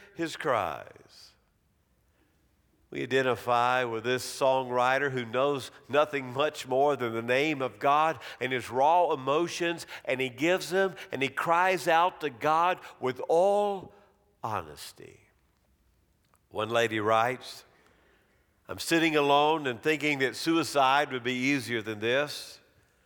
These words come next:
My husband died fourteen months since Ed's sudden death. He was fifty-five, married thirty-seven years. We did everything together.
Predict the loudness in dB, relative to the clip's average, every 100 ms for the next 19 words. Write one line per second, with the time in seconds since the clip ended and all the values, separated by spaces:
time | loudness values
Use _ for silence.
0 | _ _ _ 4 4 6 2 2 -2 2
1 | 4 6 4 2 -4 -16 -20 _ _ -2
2 | 0 0 -2 0 2 4 2 2 -2 -2
3 | -2 2 4 2 0 0 0 0 2 4
4 | 2 -6 -4 0 2 2 0 0 0 0
5 | 0 2 4 2 0 -4 -6 2 4 4
6 | 2 2 2 2 0 0 0 0 0 0
7 | 2 2 -2 -4 0 2 4 4 4 0
8 | -2 -2 -2 2 2 0 -6